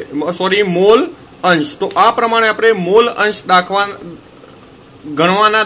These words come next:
દાખલા ગણીશું. હવે હોમવર્કની અંદર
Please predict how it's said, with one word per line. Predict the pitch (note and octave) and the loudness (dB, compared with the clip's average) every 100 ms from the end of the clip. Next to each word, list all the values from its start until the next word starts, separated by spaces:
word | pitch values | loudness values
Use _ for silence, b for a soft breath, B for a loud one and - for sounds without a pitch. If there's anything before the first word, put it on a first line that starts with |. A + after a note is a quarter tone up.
| F3+ | 2
દાખલા | E3+ F3+ F#3+ B3+ B B - C#3+ | 2 4 4 2 B B -6 0
ગણીશું. | E3+ E3+ C#3+ C3 D#3 | 2 2 -2 -4 0
હવે | G3 A#3 G3 G3+ - - - - - | 4 4 2 -2 -14 -20 -20 -20 -2
હોમવર્કની | F#3 G3 G#3 A#3 A3+ A#3+ B3 - | 0 0 2 2 2 0 -2 -2
અંદર | G3+ G#3+ F3+ | -2 2 0